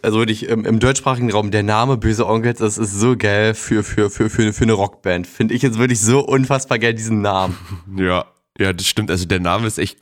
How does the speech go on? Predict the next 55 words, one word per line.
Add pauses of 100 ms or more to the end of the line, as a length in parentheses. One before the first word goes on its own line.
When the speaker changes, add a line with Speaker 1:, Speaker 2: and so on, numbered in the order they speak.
Speaker 2:
cool,
den
feier
ich
auch
Speaker 1:
Ja.
Speaker 2:
irgendwie,
obwohl
ich (200)
die
Musik
überhaupt
nicht
mag. (460)
<laughs>
Speaker 1:
Aber
i-,
also
ich,
ich
weiß
nicht,
also (200)
so,
so
Grundschule (160)
ging's
ja
schon
so
los,
so,
so,
so (760)
drei,
vier
Leute
aus
der
Klasse
so,
oder,
oder
aus
der
Schule
so,
ja,
ich
hör
Böse
Onkels,
so,
so,
so